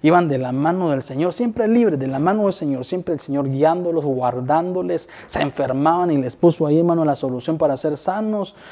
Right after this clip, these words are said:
De repente, aguan-, eh, no había comida, les, hermano, les proveía maná, no faltaba, hermano, se cansaron del maná, les mandó codornices, se faltaba agua, les abrió las, las, las aguas en el desierto a través de la roca, hermano,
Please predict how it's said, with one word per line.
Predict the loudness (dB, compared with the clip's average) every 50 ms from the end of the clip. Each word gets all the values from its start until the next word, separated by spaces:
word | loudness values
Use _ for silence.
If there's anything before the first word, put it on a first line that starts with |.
| -20 -8 -4
De | -2 -2 -2
repente, | -2 -4 -4 -2 -2 -2 -2 -2 -2
aguan-, | -2 -2 -2 -2 -2 -2
eh, | 0 2
no | 2 2
había | 2 2 0 -2 -2 -4
comida, | -6 -4 0 0 0 2
les, | 0 0 -2 -2
hermano, | -2 -2 0 2 2 2
les | 0 0
proveía | -2 -2 -2 0 0 0 0 0
maná, | 0 0 -2 -2 -2 -4 -4 -6 -6 -6
no | -6 -8 -8
faltaba, | -10 -10 -8 -2 2 2 2 2 2
hermano, | 0 0 0 0 0
se | -2 -4 -6
cansaron | -6 -6 -4 -2 -2 0 2
del | 2 2 2
maná, | 2 -2 -2 0 0
les | 0 0 0
mandó | -4 -4 -2 0 0
codornices, | 2 2 2 0 0 -2 -2 -2 -2 -4 -4 -6 -6 -6
se | -6 -6
faltaba | -6 -6 -6 0 4 4 4 4 4 2 2
agua, | 2 4 4 2 2
les | 2 0 -4
abrió | -4 -2 0 2 2
las, | 2 2 0 -4 -8 -20 -20 -18 -18 -10 -4
las, | -2 -2 -2 -2 -4 -4
las | -2 -2 -2 -2 -2
aguas | -2 -2 0 0 0 -2 -4
en | -6 -6
el | -4 -4 -4
desierto | -4 -4 0 0 0 0 2 0 0
a |
través | 0 0 0 2 2
de | 2 2
la | 2 0 0
roca, | 2 2 2 2 0 -4
hermano, | -4 0 0 2 0